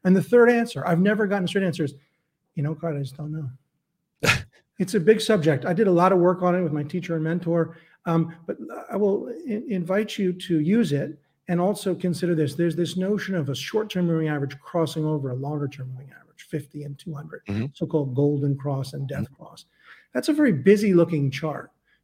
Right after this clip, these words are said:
Speaker 1: You watch the short term overshoot and then come back. What's interesting is the moment at which a short term moving average of fifty, for instance, crosses above a two hundred, you can use one moving average, the hundred and fifty.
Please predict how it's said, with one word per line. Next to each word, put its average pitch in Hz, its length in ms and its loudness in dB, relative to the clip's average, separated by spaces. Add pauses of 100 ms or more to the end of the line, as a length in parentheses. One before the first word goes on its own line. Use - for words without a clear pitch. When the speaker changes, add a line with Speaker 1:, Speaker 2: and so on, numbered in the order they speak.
Speaker 1:
You 151 120 0
watch 165 320 0
the 165 80 0
short 175 320 0
term 165 240 0
overshoot 180 540 2
and 156 100 2
then 156 100 2
come 143 200 0
back. 139 360 0 (380)
What's 202 240 4
interesting 240 420 2
is 165 160 4
the 165 100 4
moment 254 480 4
at 240 100 -2
which 190 220 2
a 151 60 4
short - 380 -2
term 208 180 0
moving 165 220 4
average 143 320 0
of 135 100 -2
fifty, - 380 -6
for 131 160 -10
instance, 139 300 -10
crosses 151 720 -4
above 147 400 -2
a 143 60 2
two 147 260 -2
hundred, 160 400 -4 (440)
you 226 100 4
can 202 200 4
use 220 240 4
one 190 320 4
moving 131 280 2
average, 143 340 -6
the 147 60 0
hundred 160 300 0
and 139 100 0
fifty. 214 440 -6